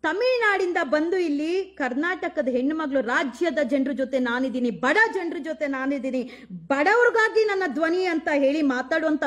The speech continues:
ವಿ ಟು ಸೂರ್ಯ, ನಿನ್ನ ಯೋಗ್ಯತೆ ಏನು, ನೀನೇನು ಅನ್ನೋಂಥದ್ದು ತೋರಿಸ್ತೀನಿ. ಅನಿಕಾ,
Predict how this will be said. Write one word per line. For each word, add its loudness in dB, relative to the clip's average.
ವಿ 2
ಟು 0
ಸೂರ್ಯ, 0
ನಿನ್ನ 2
ಯೋಗ್ಯತೆ 4
ಏನು, 2
ನೀನೇನು 6
ಅನ್ನೋಂಥದ್ದು 2
ತೋರಿಸ್ತೀನಿ. 2
ಅನಿಕಾ, 4